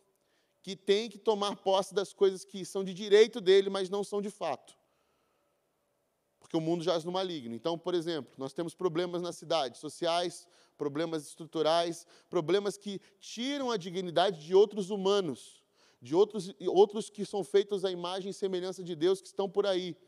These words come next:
sendo dominados pelos ambientes de morte. Sim, temos famílias desestruturadas, temos gente que carece desse amor, sim.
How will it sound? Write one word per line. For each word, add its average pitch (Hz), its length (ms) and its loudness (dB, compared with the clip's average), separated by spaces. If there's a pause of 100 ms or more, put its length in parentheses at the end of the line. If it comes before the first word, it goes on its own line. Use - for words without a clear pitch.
(720)
sendo 185 300 -4
dominados 190 540 -2
pelos 185 260 2
ambientes 190 420 -4
de 190 80 -6
morte. 175 540 -2 (220)
Sim, 185 420 -8 (400)
temos 185 240 -2
famílias 190 400 -2
desestruturadas, 175 1120 -4 (640)
temos 175 500 -4 (220)
gente 180 580 -4
que 185 380 -12
carece 185 560 0
desse 185 220 -2
amor, 170 540 0 (220)
sim. 185 440 -10